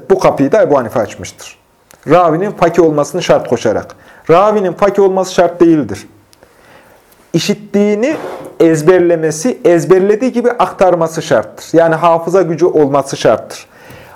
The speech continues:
Adalet sahibi olması şarttır. Dindar olması, yani büyük günahları açıktan işleyen birisi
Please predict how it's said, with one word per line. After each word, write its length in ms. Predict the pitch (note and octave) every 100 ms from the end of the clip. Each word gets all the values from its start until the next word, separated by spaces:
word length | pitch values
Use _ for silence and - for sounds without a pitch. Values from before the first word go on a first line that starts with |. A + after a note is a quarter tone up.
| -
Adalet 520 | C#3 D3+ F3+ F#3+ G#3 G#3
sahibi 320 | F3+ E3+ E3+
olması 380 | E3 D#3+ D#3 -
şarttır. 520 | C#3 - - A2 A#2+
Dindar 320 | D#3 D#3 F3+
olması, 440 | D3+ B2 A2+ -
yani 340 | C#3+ D3 C#3+ C#3
büyük 200 | E3+ E3
günahları 380 | E3 D#3 D#3+ D#3
açıktan 380 | - - F#3
işleyen 360 | E3+ - E3 D#3
birisi 340 | D3+ D3 -